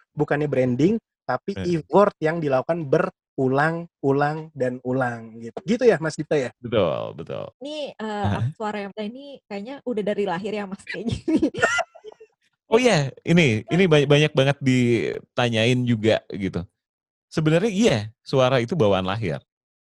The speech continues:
Speaker 1: Hmm.
Speaker 2: Cuman gimana caranya kita memaksimalkan suara yang kita punya? Nikta Gina, suaranya kayak begitu, gitu kan.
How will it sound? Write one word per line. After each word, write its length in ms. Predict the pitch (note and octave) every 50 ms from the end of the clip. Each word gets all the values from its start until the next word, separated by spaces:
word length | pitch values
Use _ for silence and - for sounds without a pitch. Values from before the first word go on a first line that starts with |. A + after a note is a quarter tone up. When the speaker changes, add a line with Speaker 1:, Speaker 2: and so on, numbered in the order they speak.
| _ _ _ _ _
Speaker 1:
Hmm. 320 | D3+ D#3 C#3+ B2 A2+ G#2 G2
Speaker 2:
Cuman 480 | - G#2+ G2 A2+ D3+ F3+ F3 D#3+ - - - _ -
gimana 320 | D#3 C#3+ C#3+ D#3 D#3 F#3
caranya 320 | F#3 - E3+ D3+ F3 F3+
kita 80 | E3+ F#3
memaksimalkan 480 | F3 D#3+ D3+ D3 - C#3 C#3 D3+ D#3+ -
suara 160 | C#3+ B2 B2+
yang 80 | A#2
kita 80 | A2 A2+
punya? 240 | - A#2+ G2 E2 - - _ _ _ _ _ _ _ _ _ -
Nikta 320 | B2 B2 A#2 - - A#2+
Gina, 560 | A#2 A#2 G#2 G2+ F#2+ F#2 G2+ A#2+ E3+ A3 D4 - _ _ _
suaranya 320 | - A2 F#2+ E2 G#2 -
kayak 80 | D#3+ A#2+
begitu, 560 | G2 F#2+ C3 - - G#2+ F2+ F2 G2 G#2 -
gitu 160 | - D#2+ D#2
kan. 320 | F2 E2+ E2+ F#2 B2 D3